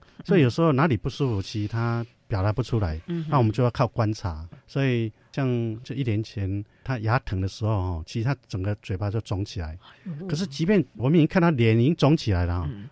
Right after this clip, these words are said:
Speaker 2: 我们仍然没有办法判断说究竟是哪一颗牙齿或者哪个地方出了什么问题。
Speaker 1: 哦。
Speaker 2: 其实我们心中会非常害怕，你问他，他讲不出来。
Speaker 1: 哇，那后来
Speaker 2: 所以我们要
Speaker 1: 怎么办？
Speaker 2: 寻寻觅觅找到很有经验的一个牙科医师哈。
Speaker 1: 嗯。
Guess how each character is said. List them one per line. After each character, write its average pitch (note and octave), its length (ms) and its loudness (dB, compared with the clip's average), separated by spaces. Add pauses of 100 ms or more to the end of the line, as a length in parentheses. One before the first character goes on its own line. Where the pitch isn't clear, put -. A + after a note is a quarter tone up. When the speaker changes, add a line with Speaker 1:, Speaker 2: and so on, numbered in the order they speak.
Speaker 2:
我 A#2 80 0
们 C3+ 100 6
仍 E3+ 140 6
然 C3 120 6
没 B2+ 60 4
有 A2 80 2
办 A2 160 0
法 F2 80 -2
判 A#2+ 200 0
断 G#2+ 140 0
说 G2 260 -2
究 - 140 -2
竟 C3 160 0
是 C3 120 -4
哪 F#2+ 160 0
一 G#2+ 40 0
颗 A#2+ 160 -2
牙 G2+ 180 0
齿 G2+ 280 -6
或 A2 100 -2
者 G2+ 60 0
哪 F#2 160 -2
个 F2+ 80 -4
地 A2+ 100 -2
方 G2+ 120 -2
出 - 140 -6
了 G2+ 80 -2
什 F#2 120 -8
么 F2 80 -6
问 F#2 180 -4
题。 - 240 -16 (240)
Speaker 1:
哦。 E3+ 260 -10
Speaker 2:
其 B2 80 -6
实 D3 80 4
我 B2+ 60 6
们 A#2+ 80 2
心 D3+ 160 0
中 C#3+ 140 2
会 C#3+ 120 4
非 B2 140 2
常 G#2 140 2
害 G#2+ 120 2
怕， G#2 200 0
你 A2 100 -2
问 E3+ 140 2
他， D3+ 100 2
他 D#3 140 -2
讲 G#2 200 -4
不 F2+ 80 -2
出 G2 200 -4
来。 D#2 180 -6 (360)
Speaker 1:
哇， A#3 120 -8
那 G#3+ 120 -6
后 A3 120 -2
来 G#3+ 60 -2
Speaker 2:
所 F#3+ 100 6
以 F#3+ 80 8
我 C#3 140 4
们 C#3+ 120 4
要 D3+ 280 4
Speaker 1:
怎 - 0 -
么 C3+ 60 -4
办？ D3+ 60 -16 (260)
Speaker 2:
寻 F3 200 0
寻 C#3 140 2
觅 D3 160 4
觅 C#3+ 160 4
找 G2+ 160 -2
到 A#2 160 4
很 D3 180 2
有 C3 100 6
经 B2 280 -2
验 A#2 160 0
的 F#2+ 260 -4
一 G#2 80 -6
个 G#2 100 -6
牙 G2+ 160 -2
科 A2 160 -2
医 G#2+ 140 0
师 G#2+ 260 -4
哈。 G#2 200 -2
Speaker 1:
嗯。 A2 220 -10